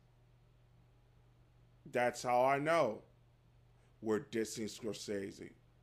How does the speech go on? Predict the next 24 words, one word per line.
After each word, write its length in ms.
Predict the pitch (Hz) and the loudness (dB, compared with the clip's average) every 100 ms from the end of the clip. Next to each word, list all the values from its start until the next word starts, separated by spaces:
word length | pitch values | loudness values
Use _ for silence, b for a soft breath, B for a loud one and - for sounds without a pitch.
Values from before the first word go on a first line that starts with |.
| _ _ _ - | _ _ _ -10
And 100 | 113 | -4
the 80 | 110 | -2
people 440 | 107 - 131 135 127 | -4 -6 -6 -4 -2
that 120 | 123 | 0
are 120 | 120 | -2
dissing 460 | - 127 113 127 110 | -2 -6 -6 -8 -8
Scorsese 920 | 120 107 - 113 113 113 117 120 143 - - - - - - - - - - | -8 -10 -8 -4 -2 -2 -6 -8 -10 -18 -20 -20 -20 -20 -20 -20 -20 -12 -2
are 100 | 110 | 0
not 320 | 107 113 117 107 | 2 0 0 -2
understanding 960 | 110 110 107 - - 120 113 110 113 | -2 -2 -4 -6 -6 -4 -4 -4 -6
the 80 | 110 | -4
reasons 500 | 104 107 117 110 113 | -6 -6 -6 -6 -10
why 240 | 104 110 113 | -4 0 0
Scorsese 720 | 107 117 - 117 113 110 120 | 0 -8 -8 -6 -6 -6 -8
doesn't 380 | 107 104 110 107 | -6 -6 -8 -6
like 240 | 107 107 - b - | -6 -6 -10 b -8
the 100 | 107 | -6
work, 440 | 95 101 110 - | -4 -4 -6 -4
doesn't 380 | - 113 117 117 | -2 -2 -2 -6
really 300 | 117 113 113 - - | -4 -4 -6 -10 -10
think 280 | 117 107 - b b - | -6 -6 -8 b b -8
the 80 | |
works 420 | 101 98 104 104 | -6 -2 -2 -2
of, 100 | 117 | -8